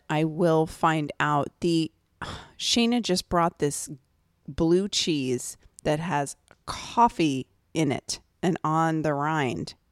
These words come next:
Shayna, our chef at Esther's. And I tasted it last night when I was there for wine club. Oh my gosh, it was so rockin'.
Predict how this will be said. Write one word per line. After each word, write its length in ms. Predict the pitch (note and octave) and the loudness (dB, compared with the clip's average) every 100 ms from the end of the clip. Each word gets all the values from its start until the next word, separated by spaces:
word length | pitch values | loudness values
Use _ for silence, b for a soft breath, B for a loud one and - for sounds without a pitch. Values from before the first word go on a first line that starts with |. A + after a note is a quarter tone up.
| _ - | _ -6
Shayna, 260 | - D#3+ | 0 0
our 140 | D3 B2+ | 0 0
chef 320 | - C3+ C3 | 0 0 0
at 80 | - | -2
Esther's. 440 | C#3+ - - - b b b b | -2 -2 -4 -6 b b b b
And 140 | E3+ D#3+ | 2 2
I 60 | |
tasted 540 | D#3 - A#3+ A3+ - C#3+ | 2 0 0 0 0 0
it 80 | - | 2
last 320 | C#3+ E3 - | 2 2 0
night 160 | C#3+ | 0
when 100 | B2 | 0
I 80 | D3 | -2
was 120 | C3+ | -4
there 140 | E3 D#3 | -4 -4
for 140 | D#3+ | -2
wine 200 | D3+ D#3+ | -2 -2
club. 220 | E3+ C#3 - _ _ _ _ _ - | -2 -6 -6 _ _ _ _ _ -8
Oh 60 | |
my 120 | C#3+ | -4
gosh, 240 | C#3 C3+ - | -2 -4 -4
it 40 | |
was 100 | C#3+ | -6
so 320 | - - D3 C#3+ | -4 -2 -2 0
rockin'. 600 | C#3+ D3 C#3+ A#2+ - | 2 2 0 -4 -4